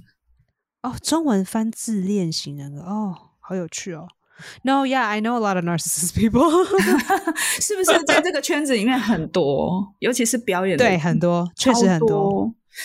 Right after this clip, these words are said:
Speaker 2: 只是有一，
Speaker 1: 我认识很多，
Speaker 2: 有一些，
Speaker 1: 很多，很多，
Speaker 2: 嗯。
Speaker 1: 很多男性有这个。
Speaker 2: 对。
Speaker 1: 很多男生，我不知道为什么，I don't know why。
Speaker 2: 嗯。
Speaker 1: 嗯。
Speaker 2: 就是偶包吗？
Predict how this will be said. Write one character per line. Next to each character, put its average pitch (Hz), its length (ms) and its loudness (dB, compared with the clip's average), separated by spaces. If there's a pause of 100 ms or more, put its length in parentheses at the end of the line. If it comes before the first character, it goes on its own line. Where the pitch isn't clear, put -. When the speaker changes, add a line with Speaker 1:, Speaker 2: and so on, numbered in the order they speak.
Speaker 2:
只 254 120 -2
是 302 200 4
有 - 0 -
一， 285 40 4
Speaker 1:
我 - 80 4
认 285 80 4
识 - 20 -
很 185 160 2
多， 190 460 0 (560)
Speaker 2:
有 226 140 2
一 226 80 6
些， 220 140 4 (200)
Speaker 1:
很 208 220 0
多， 247 140 6
很 294 40 8
多， 311 380 4
Speaker 2:
嗯。 240 60 -16 (100)
Speaker 1:
很 190 280 0
多 262 180 2
男 170 340 0
性 180 440 -2 (200)
有 143 260 -8 (200)
这 - 120 -8
个。 - 240 -14 (540)
Speaker 2:
对。 175 360 -10 (540)
Speaker 1:
很 190 160 -4
多 208 120 2
男 170 200 0
生， 170 200 -2
我 160 40 -8
不 165 60 -6
知 - 20 0
道 196 80 0
为 190 100 2
什 165 120 -8
么， 147 80 -8
I 156 80 -4
don't 170 100 -2
know 160 120 -4
why。 160 300 -6 (1700)
Speaker 2:
嗯。 170 340 -4 (760)
Speaker 1:
嗯。 180 320 -2
Speaker 2:
就 247 100 0
是 247 120 -2
偶 196 160 0 (100)
包 175 200 0
吗？ 170 280 -4